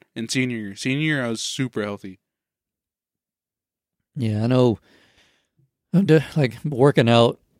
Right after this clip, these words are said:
Speaker 2: that definitely helps me.
Speaker 1: Mm.
Speaker 2: Some, sometimes. 'Cause I, I don't, I, I know I don't know how to properly do a lot of the exercises, like the stretches and stuff.
Speaker 1: Yeah.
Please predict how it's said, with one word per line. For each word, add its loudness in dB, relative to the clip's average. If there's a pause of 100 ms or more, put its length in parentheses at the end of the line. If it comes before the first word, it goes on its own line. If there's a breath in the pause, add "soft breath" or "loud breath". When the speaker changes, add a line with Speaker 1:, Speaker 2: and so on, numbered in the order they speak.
Speaker 2:
that 4
definitely -2
helps -6
me. -4 (320)
Speaker 1:
Mm. -18 (480)
Speaker 2:
Some, 0
sometimes. 0 (800)
'Cause -2
I, 4
I 6
don't, 0
I, 0
I 2
know 4
I 6
don't 2
know 0
how -2
to -6
properly 0
do 0
a 2
lot 2
of -2
the -6
exercises, -2
like -4
the 0
stretches 0
and -6
stuff. -2 (120)
Speaker 1:
Yeah. -6